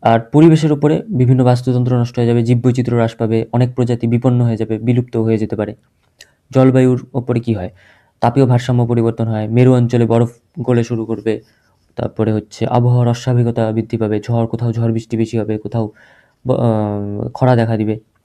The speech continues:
বস্তু ও পদার্থের উপরে কী প্রভাব দেখা দেয়? প্লাস্টিক, রবার, রং ইত্যাদি দ্রুত ক্ষয়প্রাপ্ত হয়, ভবন ও শিল্পজাত সামগ্রীর ক্ষ-, এই স্থায়িত্ব কমে যায়। এগুলি হচ্ছে হলো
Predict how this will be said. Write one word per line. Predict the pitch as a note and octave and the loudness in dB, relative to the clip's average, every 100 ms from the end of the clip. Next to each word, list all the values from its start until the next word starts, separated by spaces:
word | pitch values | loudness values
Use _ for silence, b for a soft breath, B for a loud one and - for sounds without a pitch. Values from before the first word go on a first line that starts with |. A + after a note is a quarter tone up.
| _ b b b b B2 | _ b b b b -2
বস্তু | C3+ - | -2 2
ও | D#3 | 2
পদার্থের | C#3 C#3+ D3+ D#3 | 2 0 0 -2
উপরে | C#3+ D3 D3 | 0 0 0
কী | C#3 | -2
প্রভাব | C3+ C3+ B2+ | 0 0 -2
দেখা | C3 C3+ | -4 -2
দেয়? | D3 D3+ _ _ _ _ | -4 -8 _ _ _ _
প্লাস্টিক, | - B2+ - C#3 C3 B2+ | -2 -2 0 0 0 0
রবার, | A#2+ B2 A#2+ | 2 2 2
রং | A#2+ A#2+ | 0 -2
ইত্যাদি | A#2+ B2+ A#2 | -2 -2 0
দ্রুত | B2 B2+ | -2 -4
ক্ষয়প্রাপ্ত | B2 B2 A#2+ A#2+ A#2 | -2 -2 -2 -4 -6
হয়, | A2+ A2 A2 | -4 -6 -2
ভবন | A#2+ A#2+ A#2+ - | 0 2 0 -2
ও | B2 | -8
শিল্পজাত | B2 A#2+ A#2+ A#2 A#2 | -4 -2 -2 -2 -2
সামগ্রীর | A#2 A2+ A#2 A2+ | -2 -2 -2 -4
ক্ষ-, | - - - | -8 -14 -8
এই | G#2+ G#2 | -6 -4
স্থায়িত্ব | - A#2+ A#2 | -4 -2 -2
কমে | A2 A2 | -2 -4
যায়। | G#2+ A2 b b b b - | -6 -8 b b b b 2
এগুলি | C3+ C3+ | 4 6
হচ্ছে | B2+ B2 C3 | 2 0 -2
হলো | B2+ B2+ G3+ | 2 2 0